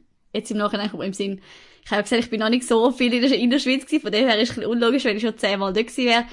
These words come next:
Ähm, aber ich bin mehr als einmal schon gewesen. Ich bin, glaub, so um die zwei bis maximal drei Mal auf dem grossen Mythen gewesen. Und, aber die Gegend rundherum kenne ich eigentlich gar nicht. Also, ich habe noch fast nie etwas,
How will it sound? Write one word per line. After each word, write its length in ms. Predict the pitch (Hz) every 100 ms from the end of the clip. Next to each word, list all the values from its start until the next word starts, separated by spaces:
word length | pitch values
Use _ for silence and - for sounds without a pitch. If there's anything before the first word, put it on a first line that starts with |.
| - - - _ -
Ähm, 380 | 233 233 233 240
aber 100 | 233
ich 80 | 262
bin 140 | 277 247
mehr 160 | 254
als 80 | 254
einmal 340 | 196 214 240
schon 140 | 240 254
gewesen. 160 | -
Ich 100 | 220
bin, 100 | -
glaub, 220 | 220 214 214
so 220 | 226 208
um 120 | 214
die 320 | 202 214 196
zwei 460 | _ - 202 202 220
bis 120 | 220 214
maximal 440 | 214 208 214 196
drei 180 | 185 202
Mal 320 | 202 208 202 _ _ - _ 226
auf 100 | 202
dem 80 |
grossen 360 | 214 202 226 226
Mythen 260 | 220 233 240
gewesen. 400 | - 254 320 - _ _ _ _ _ - _ -
Und, 440 | - 220 220 202 -
aber 200 | 214 220
die 60 |
Gegend 280 | - 233 247
rundherum 320 | 220 220 240 247
kenne 280 | 247 220 190
ich 60 | -
eigentlich 400 | 165 196 196 -
gar 300 | 185 170 196
nicht. 220 | 165 170
Also, 320 | 190 196 185 - - - _
ich 140 | - 214
habe 80 |
noch 120 | 196 190
fast 220 | 202 -
nie 140 | 208
etwas, 560 | 196 196 202 190 -